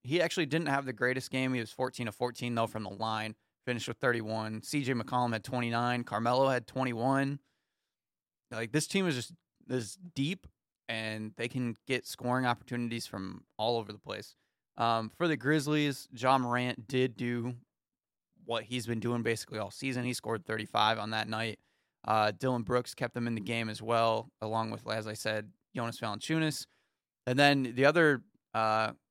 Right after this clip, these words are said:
you know, if we didn't have Zion and Ja Morant, probably the next up Rookie of the Year candidate, Brandon Clark, had a really good game. Uh, twenty points, couple blocks,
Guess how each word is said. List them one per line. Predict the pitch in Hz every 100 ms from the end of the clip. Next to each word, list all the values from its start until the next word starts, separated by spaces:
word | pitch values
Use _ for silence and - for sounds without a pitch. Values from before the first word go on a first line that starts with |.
| _
you | 127
know, | 120 117
if | 120 -
we | 135
didn't | 143 123
have | 123 123 123 107
Zion | 113 117 131 123 120
and | 117
Ja | 113 117
Morant, | 107 104 135 127 113 _ _ _
probably | - 139 139
the | 113
next | 120 - -
up | 120 - _ _ -
Rookie | 123 - 117
of |
the | 110
Year | 117
candidate, | 127 127 110 107 98
Brandon | 101 110 101
Clark, | - 120 120
had | 110
a | 104
really | 101 104
good | 104 101
game. | 107 101 107 _ _ _ -
Uh, | 104 101 -
twenty | - 117 110
points, | 117 113 113 - _ _
couple | - 104 104
blocks, | 107 110 104 - -